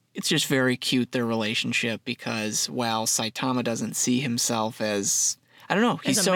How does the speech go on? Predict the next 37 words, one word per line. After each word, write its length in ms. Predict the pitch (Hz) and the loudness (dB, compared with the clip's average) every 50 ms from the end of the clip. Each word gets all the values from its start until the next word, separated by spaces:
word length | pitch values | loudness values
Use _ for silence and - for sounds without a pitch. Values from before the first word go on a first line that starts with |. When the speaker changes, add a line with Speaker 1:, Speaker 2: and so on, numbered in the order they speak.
| 185 - | 2 2
Speaker 2:
ma-, 60 | - | 2
yeah, 300 | 165 214 196 185 180 175 175 | 2 2 2 2 0 -2 -2
he, 40 | 170 | -2
Speaker 1:
humble. 420 | - - 175 185 180 180 190 247 - _ - - - _ - | 0 2 2 2 2 2 0 -2 -4 _ -20 -20 -16 _ -2
Speaker 2:
yeah, 260 | 190 190 180 170 165 | -2 0 0 0 -2
so 220 | 165 - 202 180 | 0 2 0 0
Genos 760 | 165 165 - 202 220 233 233 208 190 185 185 - - - - - - | 2 2 0 2 2 4 4 4 2 2 0 0 -4 -6 -6 -6 -4
ends 220 | 196 185 185 175 | -2 -2 0 0
up, 200 | - 175 175 - - - - - - - _ - | 2 0 0 -2 -4 -16 -20 -20 -20 -18 _ -8
cute 300 | - - 214 190 - - | -2 0 0 0 0 -2
story, 400 | - - 190 185 180 180 180 185 | -2 0 2 2 4 2 2 2
he 280 | 185 185 180 185 180 - | 2 2 2 2 2 0
ends 240 | 185 175 175 175 180 | 0 -2 0 0 -2
up 140 | 170 - - | -4 -4 -4
coming 340 | - - 185 185 180 180 | -2 0 0 2 2 2
in 300 | 175 175 175 175 170 170 | 2 0 0 0 0 0
and 200 | 165 160 160 160 | 0 0 0 0
wanting 440 | 160 165 165 160 160 170 170 170 165 | 2 2 2 2 0 0 0 -2 -2
to 420 | - - - 170 170 170 165 165 - _ _ _ - _ _ _ - | -4 -4 -4 -4 -4 -4 -6 -8 -10 _ _ _ -20 _ _ _ -14
have 360 | - - 190 175 175 170 170 | -8 -4 -2 0 0 -2 -2
Saitama 840 | - - 196 170 160 156 - - 196 170 170 165 160 151 147 - - | -2 -2 -2 -2 -2 -2 -2 -2 -2 0 2 0 0 0 -2 -4 -6
train 440 | - - - 202 208 208 208 196 | -8 -4 0 2 4 4 4 4
him, 320 | 180 160 151 139 139 139 139 | 2 0 -2 -2 -2 -2 -4
and 200 | 139 143 143 151 - | -4 -4 -4 -4 -4
he's 320 | - - 220 202 180 - | 0 2 2 2 2 2
like, 160 | 196 185 170 170 | 0 0 2 2
"No, 160 | 220 247 233 | 2 4 4
I 160 | 196 160 156 | 2 2 2
don't 140 | 160 180 202 | 2 2 2
wanna 220 | 208 214 208 202 185 | 4 4 2 2 0
train 320 | - - 180 175 175 180 | 0 0 0 0 2 2
you. 100 | 180 190 | 2 0
I 140 | 180 175 175 | 0 0 0
don't 200 | 180 196 208 202 | 0 0 0 0
want 220 | 196 185 170 175 | 0 0 0 0
any, 300 | 175 170 170 170 170 170 | 0 -2 0 0 -2 -2
like, 200 | 175 180 170 165 | -2 -2 -4 -4